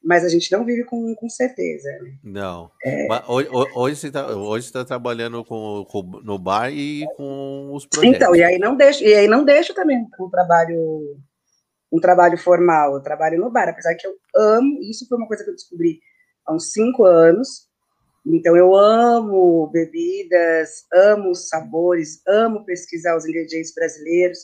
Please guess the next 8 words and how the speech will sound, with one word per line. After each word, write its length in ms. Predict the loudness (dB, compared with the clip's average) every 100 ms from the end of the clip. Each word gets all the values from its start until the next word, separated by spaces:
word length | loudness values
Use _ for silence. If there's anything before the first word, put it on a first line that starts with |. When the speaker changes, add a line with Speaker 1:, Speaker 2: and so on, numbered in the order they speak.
| _ _ _ _ 2
Speaker 1:
amo 240 | 4 4
estudar 280 | 2 2 0
coquetelaria 840 | 0 -2 0 2 2 0 0 -4 _ _ _
internacional 920 | 4 4 4 2 0 -2 2 2 2 2
e 140 | 0
principalmente 600 | 0 -6 -8 -4 -4 -4 -6
a 20 |
nacional 720 | -8 -6 -4 -2 -2 -4